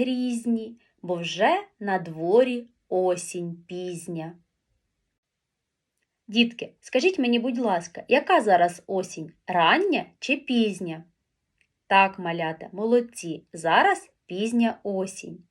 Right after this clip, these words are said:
Всі ви пам'ятаєте, якою була погода ранньої осені?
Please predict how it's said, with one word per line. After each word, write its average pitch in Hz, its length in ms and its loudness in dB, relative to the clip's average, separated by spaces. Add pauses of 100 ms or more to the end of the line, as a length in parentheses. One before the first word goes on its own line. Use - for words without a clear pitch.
(500)
Всі - 180 0
ви 339 120 4
пам'ятаєте, 220 920 0
якою 277 460 2
була 175 300 0
погода 180 720 -2 (420)
ранньої 254 840 0
осені? 175 760 -4